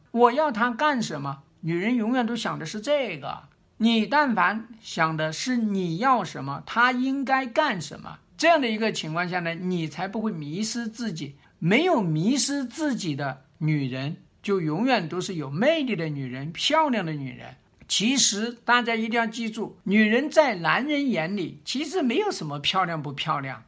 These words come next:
女人在男人眼里就是你是不是能够让她有感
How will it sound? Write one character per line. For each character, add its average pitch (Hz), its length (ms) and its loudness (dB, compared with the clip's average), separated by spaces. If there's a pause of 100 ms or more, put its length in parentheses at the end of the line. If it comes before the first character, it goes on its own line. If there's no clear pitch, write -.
(220)
女 156 140 -2
人 165 180 2
在 247 200 -2
男 147 220 -6
人 208 220 -2
眼 151 260 -6
里 151 240 -6 (160)
就 214 240 -2
是 165 420 -8
你 165 460 0 (140)
是 - 420 -2
不 180 140 -2
是 160 220 -6
能 131 240 -8
够 165 180 -2
让 208 320 2
她 214 260 -2
有 165 220 -4
感 160 320 -6